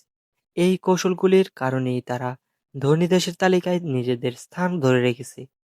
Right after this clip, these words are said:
আপনার কি মনে হয়, এই কৌশলগুলো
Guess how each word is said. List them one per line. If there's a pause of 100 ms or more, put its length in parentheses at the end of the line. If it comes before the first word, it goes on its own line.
(400)
আপনার
কি
মনে
হয়, (880)
এই
কৌশলগুলো